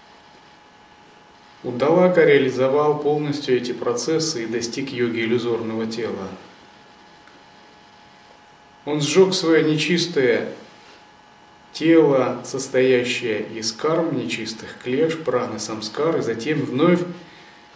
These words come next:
из пустотного сияния света проявил своё иллюзорное тело в облике божества. Исчезало его физическое тело или нет, не так уж важно.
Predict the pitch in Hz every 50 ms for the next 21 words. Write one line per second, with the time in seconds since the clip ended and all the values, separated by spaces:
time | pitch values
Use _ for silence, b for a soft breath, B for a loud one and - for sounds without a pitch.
0 | B - 120 120 - - - 147 139 - - - 170 165 165 147 143 139 139 135
1 | 135 - 139 139 135 135 127 120 120 120 117 117 117 - - 131 151 170 170 156
2 | 139 110 120 120 120 117 117 113 143 151 151 147 - 123 123 127 127 127 131 131
3 | 127 135 139 135 135 127 120 120 - 101 101 98 95 98 - 104 98 92 92 90
4 | 90 - - - - - 107 120 147 135 131 131 131 - - 135 120 123 123 120
5 | 123 120 - - - 104 101 95 90 87 87 - - - - - - - - -
6 | - - - - - - - - - - - - - - - - - - - -
7 | - - - - - - - - - - - - - - - - - - - -
8 | - - - - - - - - - - 151 139 - - - 156 147 147 180 190
9 | 190 180 175 170 165 165 160 160 160 156 143 139 139 131 - 139 127 - - -
10 | 143 135 127 120 123 123 139 135 123 117 117 117 117 113 113 110 110 113 127 143
11 | 143 139 - - - 123 135 143 135 143 131 - - 98 - - 107 104 98 95
12 | 87 90 90 90 90